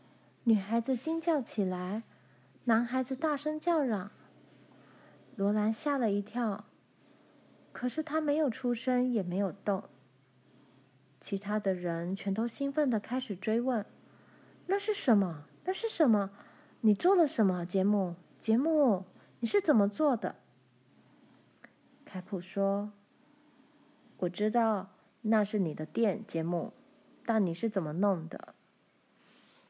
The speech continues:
节目只是大笑问道：“你什么感觉都没有吗，罗兰？”罗兰回答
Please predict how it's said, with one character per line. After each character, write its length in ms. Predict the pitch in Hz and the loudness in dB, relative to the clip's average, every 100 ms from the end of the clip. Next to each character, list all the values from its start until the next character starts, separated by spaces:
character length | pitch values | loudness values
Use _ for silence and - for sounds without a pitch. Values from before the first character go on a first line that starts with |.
| _ _ _ - _ _ _ | _ _ _ -20 _ _ _
节 180 | - 202 | -4 2
目 280 | 214 240 220 | 4 4 2
只 160 | 208 | 0
是 160 | 170 - | -6 -4
大 220 | 214 247 | -2 -2
笑 280 | 220 240 214 | -2 0 0
问 260 | 208 208 196 | 2 0 0
道 320 | 202 180 190 _ _ _ _ _ _ _ _ - _ | -2 -4 -10 _ _ _ _ _ _ _ _ -20 _
：“你 120 | 175 | -2
什 160 | 190 185 | 0 0
么 120 | 160 | -2
感 240 | 180 165 151 | -2 -4 -2
觉 180 | 165 | -2
都 140 | 165 196 | 2 2
没 160 | 202 | 4
有 100 | 208 | 2
吗， 480 | 170 160 180 202 220 208 | 0 0 0 -2 -4 -4
罗 140 | 165 | -4
兰？” 460 | 180 185 185 190 202 - _ _ _ _ _ _ _ - _ _ | -2 0 0 -2 -4 -12 _ _ _ _ _ _ _ -20 _ _
罗 100 | 208 | -2
兰 220 | 226 247 | 0 -2
回 200 | 240 220 | -2 -2
答 400 | 214 208 202 214 | -2 -4 -4 -6